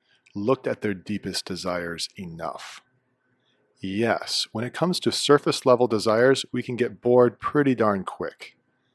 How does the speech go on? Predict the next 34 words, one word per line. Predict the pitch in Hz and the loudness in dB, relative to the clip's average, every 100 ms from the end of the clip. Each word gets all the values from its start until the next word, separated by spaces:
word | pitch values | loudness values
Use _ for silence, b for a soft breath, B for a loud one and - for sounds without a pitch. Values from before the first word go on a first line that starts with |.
| _ - | _ -6
and | 90 | -2
we're | 98 | 0
always | 113 117 110 101 | 4 4 4 0
moving | 104 107 104 101 92 | -2 0 0 -2 -4
and | 85 87 | -4 0
restless | 95 - 92 87 - | 0 0 -4 -6 -8
on | 87 87 | -8 -10
to | 87 | -10
the | 85 | -12
next | 80 80 78 - - | -10 -10 -8 -10 -10
thing. | 78 - _ _ _ b b b b b b | -14 -14 _ _ _ b b b b b b
So | - 98 | -6 -6
because | 101 - - 147 156 165 - | -6 -8 -2 4 6 4 0
we | 131 | -2
often | - 113 113 98 | 2 0 0 -6
live | 104 110 101 - | -4 -4 -6 -12
according | - - - 113 110 | -12 -6 0 0 0
to | |
those | 101 98 | -4 -4
more | 98 92 | -4 -4
surfacey | 92 - - 98 113 - 127 | -4 -4 -2 -2 -2 -4 -4
human | 120 123 123 | -6 -6 -4
desires, | 120 127 143 160 - - b b b - | 0 0 0 -4 -8 -12 b b b -2
the | 107 | -2
thought | - 160 185 | 2 4 4
of | 170 | 0
heaven | - 139 143 | 0 0 0
being | 127 117 | -2 -2
complete | 107 - 123 | -4 -2 -2
fulfillment | - 104 - 113 127 - | -2 -8 0 0 0 -2
and | 110 101 | -4 -4
almost | 101 98 - - - | -2 -2 -2 -6 -4
quote-unquote | 113 92 - 87 85 - | -2 -2 -4 -8 -8 -6
static | - - - - 87 104 - | -4 -4 -4 -4 -2 -4 -8